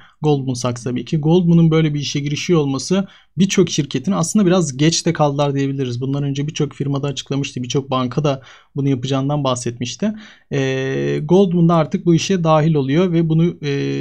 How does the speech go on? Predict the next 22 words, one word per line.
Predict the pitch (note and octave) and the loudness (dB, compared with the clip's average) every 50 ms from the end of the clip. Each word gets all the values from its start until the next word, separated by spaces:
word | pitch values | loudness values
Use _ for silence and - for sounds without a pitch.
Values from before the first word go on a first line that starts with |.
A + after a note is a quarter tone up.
| C#3 C3 C3+ | -6 -6 -6
yapan | C3 D3 D3+ C#3 - D#3+ E3 F3 G3 - | -6 -4 -4 -4 -2 0 -2 -2 -2 -2
önemli | - D3 D3+ D#3 D#3 E3 F3 E3+ | -2 0 2 4 4 4 4 4
şirketler | - - - - - C3+ B2+ - D#3 D3+ | 2 -2 -4 -4 -4 -6 -4 -2 -4 -4
arasına, | D#3 - C3+ C3 B2+ - - F3 F#3 G3+ G3+ - _ _ - | -4 -4 -6 -6 -6 -4 -2 -2 -2 -2 -2 -8 _ _ -6
önemli | C#3+ C#3+ D3 D#3 D#3+ D#3 | -4 0 2 2 2 2
bankalar | D3+ D3 C#3+ C3+ C3+ C3+ C3+ C3+ | 2 0 0 0 -2 -2 -2 -2
arasına | C3+ C3 B2+ B2 - F3+ G3 G#3+ G#3+ - - _ _ _ - | -4 -4 -6 -6 -4 -4 -4 -4 -6 -10 -20 _ _ _ -2
giriyor. | D3 E3+ D#3 C#3 D3 F3 G3+ G#3 - - - _ - | 0 2 4 4 4 2 2 0 -4 -14 -16 _ 0
Bakalım | E3 F#3 F3+ G3 G3 F3+ E3 | 0 0 2 4 2 4 4
gelecekte | D#3+ E3 E3+ D#3+ F3 E3 E3+ - G3+ F#3+ | 4 4 4 6 4 2 2 2 0 0
çok | - F#3+ F3+ F3 - | 0 0 -2 0 0
daha | D#3+ D3 D3+ F3 F#3 - | 0 2 2 2 0 2
önemli | E3 D3+ D3 D3+ D3 D3+ D#3 F3 F3+ | 2 2 2 2 2 4 4 4 4
ve | E3+ E3 | 2 2
çok | - F#3 F3+ E3+ - | 2 0 0 0 0
daha | - C#3+ D3 D#3 D3 | 0 0 0 0 0
büyük | D#3 D#3 D3+ - | 0 0 0 -2
firmaların | - D#3+ C#3+ C#3 C3+ C3 C#3+ D3+ D3+ C#3+ | -2 -2 0 0 0 0 0 2 2 2
gireceğini | C#3 B2+ B2+ B2 B2+ C3 C3 D3 E3+ E3+ | 0 0 -2 -2 -2 0 0 2 2 2
ve | D#3+ D3+ | 2 2
sektörün | C#3+ - D3+ C#3 - - D#3+ D#3+ | 0 -2 -4 -4 -2 -2 -2 0
artık | D#3+ D3+ D3 - - E3 | 0 -2 -2 -4 -4 -6